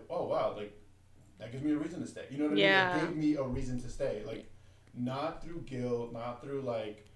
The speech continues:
Speaker 1: some weird obligation that I felt. Like, I legitimately
Speaker 2: Wanted
Speaker 1: had
Speaker 2: to
Speaker 1: a
Speaker 2: stay,
Speaker 1: reason
Speaker 2: yeah.
Speaker 1: to stay.
Speaker 2: Yeah.
Speaker 1: You know? And it was kinda like a sign. Like, I took it as a sign, like, like, this is where I should probably be.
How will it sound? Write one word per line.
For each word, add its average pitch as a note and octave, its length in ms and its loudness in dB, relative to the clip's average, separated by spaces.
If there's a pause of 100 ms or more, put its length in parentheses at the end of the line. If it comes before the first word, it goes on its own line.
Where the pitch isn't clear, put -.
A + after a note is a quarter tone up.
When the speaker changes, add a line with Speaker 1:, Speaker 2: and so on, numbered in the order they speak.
(220)
Speaker 1:
some B2+ 340 -6
weird B2 220 -2
obligation A#2+ 600 -4
that A2 100 -2
I A2 60 -4
felt. A2+ 320 -2
Like, A#2 200 -4
I A#2 140 -2
legitimately B2 720 -6
Speaker 2:
Wanted F#3+ 340 2
Speaker 1:
had F3+ 120 2
Speaker 2:
to F3+ 80 -2
Speaker 1:
a - 40 0
Speaker 2:
stay, F3+ 180 2
Speaker 1:
reason E3 140 0
Speaker 2:
yeah. E3 280 0
Speaker 1:
to - 60 -6
stay. - 200 -8 (380)
Speaker 2:
Yeah. F3 280 0
Speaker 1:
You B2 100 -6
know? A#2 340 -6
And B2 100 -4
it B2 80 -4
was B2 100 -8
kinda D3 280 -6
like C#3+ 180 -2
a C3+ 40 -10
sign. B2+ 540 -8
Like, G#2+ 240 -10 (300)
I B2 100 -2
took D3+ 200 -4
it D3+ 60 -2
as C#3 100 0
a A#2+ 80 -6
sign, A#2 380 -4
like, G2+ 180 -10 (1000)
like, A#2+ 220 -8 (160)
this C#3 240 -2
is C3+ 260 -8 (160)
where A#2+ 280 0
I A2+ 80 -2
should G#2+ 240 -12
probably G#2+ 300 -4
be. - 280 -12